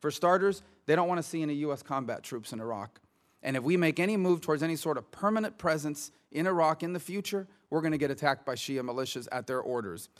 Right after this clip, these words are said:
Um, they don't wanna see us take any concrete steps to remove Assad from power. If they see us moving towards getting Assad out of power, we're gonna get hit by their, by their surrogate groups in the region, including Hezbollah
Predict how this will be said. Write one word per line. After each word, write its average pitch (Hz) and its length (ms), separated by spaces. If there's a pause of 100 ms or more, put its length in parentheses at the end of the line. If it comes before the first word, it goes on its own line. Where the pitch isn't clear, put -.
(280)
Um, 123 340
they 151 220
don't 214 120
wanna 202 160
see 185 220
us 160 80
take 165 180
any 180 160
concrete 180 500
steps 151 340
to 151 100
remove 139 320
Assad 139 360
from 139 140
power. 113 400 (520)
If 104 100
they 156 160
see 226 260
us 214 120
moving 196 340
towards 180 240
getting 175 280
Assad 180 340
out 165 100
of 147 80
power, 170 400 (240)
we're 160 140
gonna 170 180
get 151 140
hit 147 280
by 131 160
their, 127 260 (220)
by 131 160
their 131 120
surrogate 135 480
groups 127 260
in 135 80
the 123 80
region, 131 320
including 131 400
Hezbollah 120 540